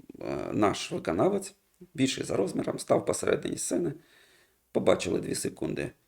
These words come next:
е, повідомлення про результат, але ці дві секунди мало. Треба збільшити значення, ну, скажімо, до п'яти секунд. І після того, е, всі, е,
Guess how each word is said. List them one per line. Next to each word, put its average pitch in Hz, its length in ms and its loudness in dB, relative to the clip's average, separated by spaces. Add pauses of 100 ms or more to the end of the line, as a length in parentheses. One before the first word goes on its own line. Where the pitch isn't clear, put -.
(500)
е, - 100 -8
повідомлення - 640 2
про - 200 2
результат, - 600 -2 (120)
але 185 320 -4 (680)
ці - 180 -6
дві - 140 -4
секунди - 600 -6
мало. 175 420 4 (180)
Треба - 400 -4
збільшити - 520 -4
значення, - 460 -4
ну, - 100 -6
скажімо, - 420 -6
до - 220 -4 (1800)
п'яти - 280 -2
секунд. 107 420 0 (960)
І 247 120 -2
після - 280 -4
того, 135 420 -2 (1800)
е, - 260 -4 (600)
всі, - 380 -2 (760)
е, - 240 -10